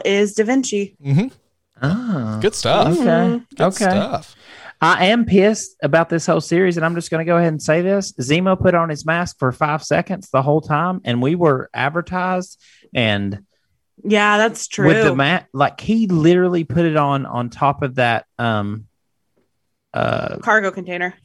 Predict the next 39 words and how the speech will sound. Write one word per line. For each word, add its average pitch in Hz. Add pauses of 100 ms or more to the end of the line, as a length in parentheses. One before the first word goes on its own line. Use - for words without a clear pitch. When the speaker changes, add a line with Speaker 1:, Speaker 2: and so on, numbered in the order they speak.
(120)
Speaker 3:
yeah, 104
the 104
Speaker 2:
That 127
was 143
it. -
Speaker 3:
container. 107
Speaker 2:
That 131
was 180
it. -
Speaker 3:
And 175
that 262
was 220
it 277
for 175
five 262
seconds. 240
Speaker 2:
Yeah. 156
Speaker 3:
Gets 220
in 214
the 214
car, 226
throws 196
the 190
mask. 170
I 151
mean, 160
I 165
get 160
it. 160
I 143
wear 147
a 143
hat. 151
I -
put 147
it 139
in -
the 135
car. 147